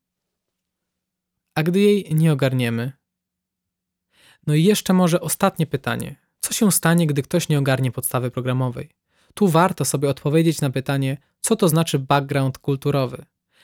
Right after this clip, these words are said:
Czy młody człowiek rzeczywiście uzyskuje te podstawy, korzenie kultury w szkole? Jak uczyć się kultury? Niezwykle pouczające są tu przykłady życiorysów pięknych postaci. Agaty Christie, C L Lewisa, J R R Tolkiena.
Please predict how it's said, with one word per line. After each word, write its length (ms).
Czy 120
młody 280
człowiek 300
rzeczywiście 480
uzyskuje 400
te 100
podstawy, 540
korzenie 380
kultury 360
w 60
szkole? 420
Jak 280
uczyć 320
się 140
kultury? 520
Niezwykle 400
pouczające 520
są 140
tu 100
przykłady 400
życiorysów 520
pięknych 440
postaci. 580
Agaty 320
Christie, 520
C 280
L 220
Lewisa, 640
J 220
R 220
R 340
Tolkiena. 580